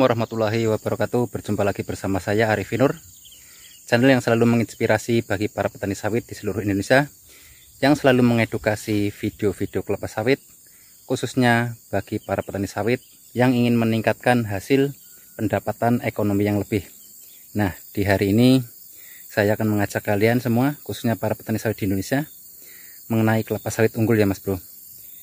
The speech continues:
Dan di sini saya akan menunjukkan bahwa dalam video ini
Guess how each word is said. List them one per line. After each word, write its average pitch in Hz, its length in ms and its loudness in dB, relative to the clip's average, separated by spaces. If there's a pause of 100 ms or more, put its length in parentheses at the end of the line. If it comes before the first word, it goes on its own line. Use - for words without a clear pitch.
(140)
Dan 95 160 -4
di 90 80 -6
sini 117 320 2
saya 107 320 2
akan 110 160 0
menunjukkan 123 560 2 (480)
bahwa 123 400 2 (1120)
dalam 127 240 6
video 117 240 0
ini 120 400 2